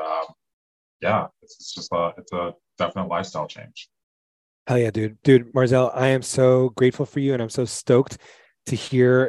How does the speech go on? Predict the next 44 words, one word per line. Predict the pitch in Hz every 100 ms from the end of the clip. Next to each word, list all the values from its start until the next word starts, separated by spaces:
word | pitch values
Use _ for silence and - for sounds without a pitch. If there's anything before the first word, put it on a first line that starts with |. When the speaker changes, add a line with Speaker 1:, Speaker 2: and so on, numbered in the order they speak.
| -
Speaker 2:
and | 113
to | 113
see | - 135
the | 131
progress | - 123 127
that | - -
you've | 120
made | 127
so | - 147
far, | 165 170
and | 151 117 120 -
that | 127
you | 127 120
come | 135
on | 127 123
and | 113
share | - - 123
with | 131 123
everybody | 127 123 123
else, | 139
because | - 123 - - _ -
I'm | 123
sure, | 165 147 131 143
I, |
like | 135 131
I | 135 135
said | -
at | 131
the | 123
top | 127 131
of |
the | 120
show, | -
like, | 135 123
other | 131
people | 143 135
are |
gonna | 123
be | 120 113
totally | - 135 131
inspired | 123 117 123 120
by | 120 117
your | 117
story. | - - 120 160